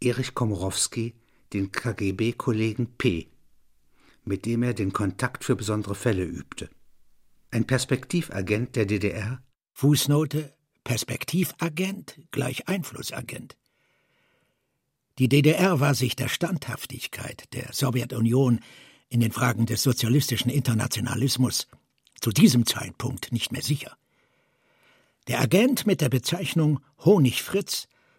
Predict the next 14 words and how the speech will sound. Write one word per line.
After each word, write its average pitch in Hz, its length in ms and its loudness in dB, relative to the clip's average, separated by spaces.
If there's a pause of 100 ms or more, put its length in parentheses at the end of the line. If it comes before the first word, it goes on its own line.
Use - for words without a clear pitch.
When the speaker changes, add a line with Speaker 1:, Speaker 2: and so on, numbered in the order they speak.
(180)
Speaker 2:
sollte 196 320 2
im 147 120 4
engeren 156 420 4
Stab - 360 -2
Gorbatschows 143 800 0 (380)
Einfluss 156 720 2 (300)
im 139 120 6
konservativen 151 880 4
Sinn 165 280 0
ausüben. - 540 -12 (1080)
Er 120 140 0
war 131 80 6
neunzehnhundertzweiundachtzig 156 1300 2
eingeschleust 143 720 0